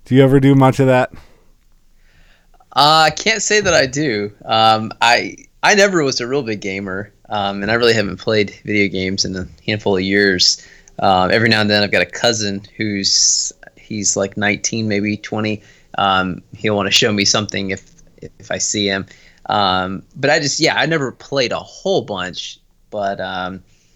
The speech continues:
Speaker 2: yeah, but they, I mean, at least you're not playing in your mom's basement with your buddy. So
Speaker 1: Mm-hmm.
Speaker 2: that's, you know, you're at your own house that, <laughs> that you've provided, <laughs> so.
Speaker 1: Yes. Do you play video games at all then?
Speaker 2: Uh, I have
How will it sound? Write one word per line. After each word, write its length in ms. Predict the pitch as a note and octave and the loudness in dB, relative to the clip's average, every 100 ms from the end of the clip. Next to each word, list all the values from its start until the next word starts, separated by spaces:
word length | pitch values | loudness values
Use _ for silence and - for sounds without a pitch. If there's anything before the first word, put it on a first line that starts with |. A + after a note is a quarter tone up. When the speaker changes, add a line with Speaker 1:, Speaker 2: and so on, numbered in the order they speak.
| _ - | _ -12
Speaker 2:
yeah, 260 | - A2 G#2 | -2 2 2
but 160 | G#2 A2+ | 0 -2
they, 160 | E3+ | 0
I 80 | - | 2
mean, 120 | F3 | 2
at 80 | D#3+ | 2
least 180 | G#3 C4+ | 2 0
you're 100 | G#3+ | 0
not 200 | E3+ C#3 | -2 -2
playing 260 | C#3+ C3+ B2+ | -2 -2 -2
in 100 | A2 | -6
your 100 | G#2+ | -6
mom's 280 | F#2+ F#2+ | -6 -8
basement 640 | - G2 A#2+ C3 - D#2+ - | -8 -2 0 0 -4 -10 -12
with 120 | - | -18
your 80 | - | -14
buddy. 400 | - B1+ G1+ - - | -6 -6 -6 -12 -10
So 160 | G2 | -6
Speaker 1:
Mm-hmm. 80 | F2 | -4
Speaker 2:
that's, 440 | F2 F#2 - - - | -4 -2 -2 -2 -6
you 100 | A#2 | -10
know, 180 | F2+ E2 | -8 -8
you're 140 | A2 G#2 | -4 -2
at 100 | A2 | 0
your 100 | G#2+ | 2
own 100 | G#2 | 2
house 440 | G#2+ G#2+ F#2 F2 | 0 0 0 -2
that, 220 | - F#2 - _ - - - - - | -6 -10 -12 _ -20 -20 -20 -20 -12
<laughs> 580 | - - - - - | -10 -8 -10 -14 -10
that 180 | - - | -6 -4
you've 120 | A#2 | -4
provided, 600 | - G#2 A2 G#2 - - | -4 -2 0 0 0 0
<laughs> 0 | |
so. 240 | - - - - - _ _ _ _ - | 4 4 2 -4 -10 _ _ _ _ -10
Speaker 1:
Yes. 320 | G2 E2+ - | -8 -8 -12
Do 280 | - A2 B2 | -8 -2 2
you 140 | E3+ | 4
play 260 | - D3 C3+ | 6 6 6
video 240 | C3+ C#3 | 4 4
games 240 | B2+ B2 | 4 2
at 100 | G#2+ | 2
all 220 | G2+ G#2+ C3 | 0 -2 -4
then? 280 | D3 C#3+ - _ _ _ _ _ _ _ _ _ _ - _ _ _ | -8 -10 -14 _ _ _ _ _ _ _ _ _ _ -20 _ _ _
Speaker 2:
Uh, 360 | - C#3 C#3+ C3+ | 2 4 4 2
I 160 | A#2+ B2+ | 2 0
have 260 | B2+ A2 | 0 -4